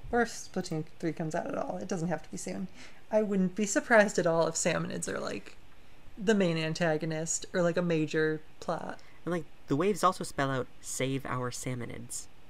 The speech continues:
Speaker 1: Huh.
Speaker 2: It's, it's kinda scary, actually.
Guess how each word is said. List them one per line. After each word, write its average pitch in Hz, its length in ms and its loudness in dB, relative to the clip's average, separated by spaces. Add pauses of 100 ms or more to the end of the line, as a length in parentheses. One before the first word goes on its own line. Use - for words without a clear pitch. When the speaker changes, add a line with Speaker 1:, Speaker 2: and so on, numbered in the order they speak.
(1800)
Speaker 1:
Huh. 392 140 0 (320)
Speaker 2:
It's, - 300 -4 (560)
it's - 220 -10 (200)
kinda 175 220 -4
scary, 180 340 0
actually. 165 500 0